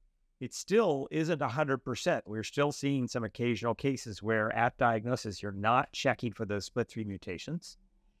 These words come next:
And there's this very mysterious new thing, next generation sequencing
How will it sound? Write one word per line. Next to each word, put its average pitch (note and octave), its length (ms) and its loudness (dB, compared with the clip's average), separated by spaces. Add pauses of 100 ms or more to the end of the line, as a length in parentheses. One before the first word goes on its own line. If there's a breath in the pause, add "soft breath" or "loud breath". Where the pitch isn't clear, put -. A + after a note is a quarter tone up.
(380)
And D#3+ 560 2
there's D3 260 4
this C3+ 200 0
very D#3+ 320 6
mysterious D#3+ 600 0
new D3 100 0
thing, D3 640 -2
next D3 240 -4
generation D3 480 0
sequencing C3 760 -2